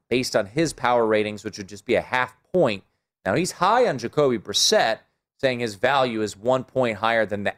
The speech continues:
average quarterback in the league. But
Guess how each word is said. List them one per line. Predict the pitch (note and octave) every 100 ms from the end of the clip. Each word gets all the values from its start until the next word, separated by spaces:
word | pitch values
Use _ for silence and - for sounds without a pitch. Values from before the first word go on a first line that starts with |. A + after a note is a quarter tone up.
| A#2
average | C3+ C3+ A#2+ G#2 -
quarterback | - E3 B2 G2 E2+ E2+ _ _ _ -
in | C#3
the | A2
league. | A2 D#3 C3 G#2+ F#2+ - _ _
But | C#3 C3 B2